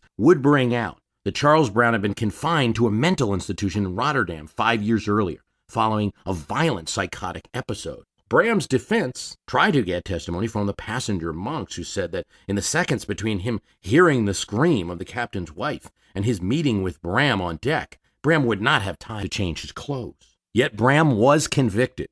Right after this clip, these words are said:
and sentenced to death. However, on appeal to the U S Supreme Court, his conviction was overturned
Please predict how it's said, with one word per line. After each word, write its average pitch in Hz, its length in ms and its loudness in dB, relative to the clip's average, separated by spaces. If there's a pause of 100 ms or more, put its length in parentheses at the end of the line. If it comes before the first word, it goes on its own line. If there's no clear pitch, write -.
and 95 140 -6
sentenced 127 540 -2
to 90 80 -2
death. - 440 -8 (340)
However, 202 480 0 (240)
on 185 100 4
appeal 277 360 2
to 160 100 -6
the 139 200 0
U 247 180 4
S 220 160 2
Supreme 165 520 2
Court, - 440 -2
his 143 140 -6
conviction 180 480 2
was 147 120 2
overturned 156 640 0